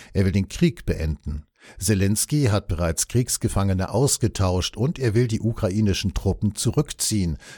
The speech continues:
damit im Gegenzug dann auch die Separatisten zurückweichen von der Frontlinie." Zitat Ende.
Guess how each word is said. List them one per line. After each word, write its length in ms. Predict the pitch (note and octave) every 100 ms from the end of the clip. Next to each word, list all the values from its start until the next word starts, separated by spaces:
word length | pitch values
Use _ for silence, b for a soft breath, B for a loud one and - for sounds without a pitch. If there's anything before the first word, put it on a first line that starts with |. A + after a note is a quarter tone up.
| -
damit 260 | E2+ F2+
im 140 | E2+ E2+
Gegenzug 760 | F#2+ G#2 C3 - D3 C#3+ -
dann 200 | G2+ G#2
auch 200 | D3+ G#2
die 100 | -
Separatisten 840 | F#2 F#2 E2+ D#2 D2+ G#2 - - A#2
zurückweichen 840 | - D3 F#2+ - F#2 E2+ - F#2+
von 200 | - G#2+
der 100 | A2
Frontlinie." 800 | - G#2 D2 - D#2 C2+ C#2 D2 _ _ _ -
Zitat 440 | D#3 - A2 -
Ende. 340 | B2 A2 C#2